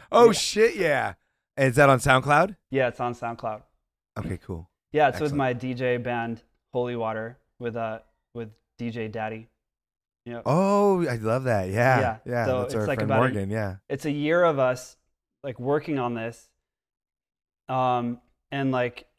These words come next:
Speaker 2: ten plus years of all of our collection into one hour mix. That's just, like,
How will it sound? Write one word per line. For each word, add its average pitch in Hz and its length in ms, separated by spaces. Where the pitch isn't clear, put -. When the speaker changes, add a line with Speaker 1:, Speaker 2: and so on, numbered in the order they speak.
Speaker 2:
ten 135 400
plus 127 340
years 123 320
of 113 140
all 117 200
of 117 120
our 117 320
collection 120 640
into 123 260
one 117 480
hour 110 220
mix. 107 340
That's 113 200
just, - 240
like, 107 280